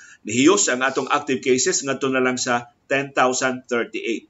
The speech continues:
Importante, masigit ang hisgot sa atong, og subay sa atong active cases, kay mao ning mga pasyentiha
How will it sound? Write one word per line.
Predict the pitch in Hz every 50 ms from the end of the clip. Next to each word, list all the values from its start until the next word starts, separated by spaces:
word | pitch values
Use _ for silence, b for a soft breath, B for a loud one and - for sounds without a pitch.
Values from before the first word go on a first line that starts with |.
| _ - -
Importante, | - 120 - - 143 139 131 123 139
masigit | 127 120 113 - 131 131 139 135 -
ang | 131 107
hisgot | 123 131 - - 127 135 131 -
sa | - 107 -
atong, | - 131 120 120 -
og | - 110 -
subay | - 147 139 127 135 131 123
sa | 123 143 127
atong | 123 135 113
active | - 131 131 - 127 123 - -
cases, | 135 135 123 - 127 123 - -
kay | 123
mao | 120 127 131 139
ning | 147 151 139 135
mga | 139 131 135 131 -
pasyentiha | 127 120 - 127 120 120 151 139 127 113